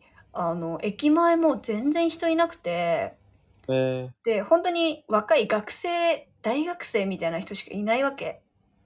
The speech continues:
Speaker 2: うん。
Speaker 1: で、うわー、なんか、のどかやなと思って。
Speaker 2: <laughs> のどかやなと思ったんや。
Speaker 1: のどかやなと思って。
Speaker 2: <laughs> うん。
Speaker 1: で、まあまあ、こう、友達と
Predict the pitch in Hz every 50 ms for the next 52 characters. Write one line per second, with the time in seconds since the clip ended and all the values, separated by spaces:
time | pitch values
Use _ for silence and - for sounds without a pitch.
0 | _ _ - - 147 135 123 113 120 - _ _ - 202 196 196 196 202 208 202
1 | 208 208 208 208 208 208 208 196 190 180 - - 160 170 165 165 147 - - _
2 | _ _ _ _ _ _ _ _ _ _ _ _ _ _ _ _ _ _ _ _
3 | _ _ _ _ _ _ _ _ _ _ _ _ _ _ _ - 214 202 190 190
4 | 196 196 185 170 156 156 170 180 180 190 208 233 240 240 214 175 151 143 147 -
5 | _ - 147 151 143 156 156 - - _ _ _ _ _ _ _ _ _ _ _
6 | - 202 180 - 196 160 135 - 139 135 123 120 - - 113 117 139 117 - -
7 | 127 113 113 110 - - 110 104 98 95 - 190 196 214 233 240 240 - 202 190
8 | 185 180 - _ - 180 185 185 185 180 180 180 175 - - 185 - - - -
9 | - - - - 110 104 98 98 107 _ _ _ _ _ _ _ _ _ _ _
10 | _ _ _ _ _ _ _ _ _ _ _ _ _ _ _ _ _ - 240 240
11 | 233 226 226 233 226 214 202 190 185 180 180 175 175 170 165 160 - - _ _
12 | - 170 156 160 147 143 - - - - 196 196 196 196 196 - - 185 180 180
13 | 180 180 180 175 - -